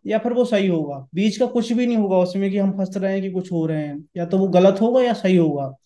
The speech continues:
मैथ्स में यही अच्छा रहता है। तो मैथ्स में या तो आप नंबर लाओगे या फिर आपसे वो question ही नहीं बनेगा। और generally आप लोग जो volume one से ही लगाओगे ना, volume one में, volume one में, Go पीडीएफ़ में, again आपको बोल रहा हूँ, बार बार, बार बार बोल रहा हूँ।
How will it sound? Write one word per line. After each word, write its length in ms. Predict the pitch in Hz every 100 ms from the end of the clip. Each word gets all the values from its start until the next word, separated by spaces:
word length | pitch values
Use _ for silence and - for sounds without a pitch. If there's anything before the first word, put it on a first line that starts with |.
| _ _
मैथ्स 260 | 170 185 185
में 80 | 196
यही 160 | 202
अच्छा 220 | 202 202 190
रहता 320 | 160 160 151
है। 140 | 143 - _ _ _ -
तो 80 |
मैथ्स 300 | 185 202 220
में 100 | 226
या 100 | 233
तो 140 | 226 226
आप 280 | 208 196 175
नंबर 260 | 185 202
लाओगे 380 | 214 214 220 262
या 100 | 254
फिर 160 | 240 220
आपसे 300 | 196 190 214
वो 120 | 196
question 340 | 185 - 190
ही 80 | 190
नहीं 120 | 196
बनेगा। 320 | 175 160 160 180
और 400 | 202 220 220 185
generally 600 | 202 196 214 233 262 254
आप 280 | 190 190
लोग 160 | 214 214
जो 100 | 208
volume 400 | 185 190 202 214
one 200 | 185 196
से 160 | 190 220
ही 60 |
लगाओगे 460 | 208 175 165 165 190
ना, 80 | 208
volume 600 | 170 175 190 208 220 202
one 160 | 185
में, 360 | 185 180 156 135
volume 600 | 147 170 180 185 190 185
one 160 | 165
में, 200 | 165 156
Go 320 | 147 151 175 175
पीडीएफ़ 340 | 190 180 185
में, 160 | 185 185
again 380 | 175 185 208 202
आपको 280 | 180 180 180
बोल 240 | 175 170
रहा 140 | 170
हूँ, 120 | 170 160
बार 300 | 156 185 196
बार, 200 | 196 190
बार 280 | 170 170
बार 180 | 170 175
बोल 260 | 165 160 156
रहा 100 | 160
हूँ। 200 | 160